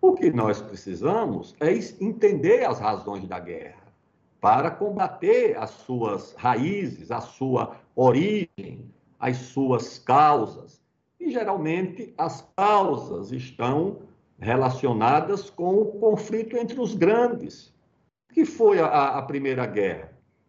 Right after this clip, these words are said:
Não foi um conflito de pequenos. É claro que depois as guerras se multiplicam dentro das guerras, mas geralmente é a partilha do mundo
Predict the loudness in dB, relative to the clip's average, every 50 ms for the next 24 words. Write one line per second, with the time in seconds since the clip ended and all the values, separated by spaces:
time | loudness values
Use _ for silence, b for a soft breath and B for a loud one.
0 | _ _ _ _ -8 -8 -4 -2 0 0 2 2 2 2 0 0 2 4 4 4
1 | 4 2 -2 -2 -2 -2 -6 -8 -2 0 2 2 2 2 0 -4 -6 -6 -6 -4
2 | -2 0 0 0 0 0 2 2 2 2 4 4 4 4 4 2 0 -2 -2 -2
3 | -4 -6 -8 -4 -4 -2 -2 -4 -6 -6 -6 -4 -4 -4 -4 -4 -8 -8 -6 -6
4 | -4 -2 -2 -2 0 0 0 0 -2 -2 -2 0 0 0 0 2 2 4 4 4
5 | 2 0 -4 -8 -14 -18 _ _ _ _ _ _ -2 0 2 2 2 2 0 0
6 | 0 0 -2 -2 -2 -4 -2 0 0 0 2 2 2 2 2 0 -2 -2 0 0
7 | 0 -4 -2 -2 -2 -2 0 0 0 0 0 0 -2 -2 -4 -6 -10 -14 -16